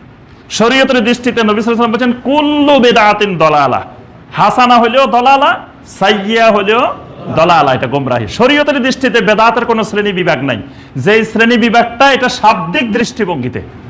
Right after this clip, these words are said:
এই পার্থক্যটা অনেকে না বোঝার কারণে অনেকে বলে যে ইমাম শাফি রহমতুল্লাহ আলাইহি তো বলছেন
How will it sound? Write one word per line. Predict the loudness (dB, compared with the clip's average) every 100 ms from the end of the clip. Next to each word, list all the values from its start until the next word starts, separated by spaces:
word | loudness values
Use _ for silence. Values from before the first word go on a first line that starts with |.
| -20 -20 -20 -10 0
এই | 2 2
পার্থক্যটা | 2 0 0 0 2 2
অনেকে | 2 0
না | 0 0
বোঝার | 0 0 -2
কারণে | 0 0 -2 -6 -12 -16 -6
অনেকে | -2 0
বলে | 0 0
যে | 0
ইমাম | 0 0
শাফি | 0 2 2
রহমতুল্লাহ | 2 2 0 0 0
আলাইহি | 0
তো | 0
বলছেন | -2 -2 -2 -2